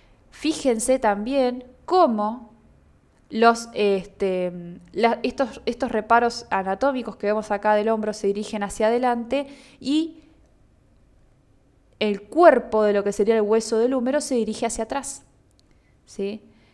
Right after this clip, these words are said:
El rodamiento se produce hacia adelante, o sea, rueda, ¿sí? Eh, perdón,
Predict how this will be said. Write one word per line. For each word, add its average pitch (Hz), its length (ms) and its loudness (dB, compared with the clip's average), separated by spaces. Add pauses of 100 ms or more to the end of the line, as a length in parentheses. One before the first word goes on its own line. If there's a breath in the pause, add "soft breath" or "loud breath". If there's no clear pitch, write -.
El 220 220 4
rodamiento 254 600 4
se 285 160 0
produce 233 560 2
hacia 214 340 0
adelante, 202 460 2
o 185 40 -8
sea, 190 240 -12 (500 soft breath)
rueda, 220 840 2 (380)
¿sí? 226 460 -8 (400)
Eh, 190 320 -4 (140)
perdón, 208 340 6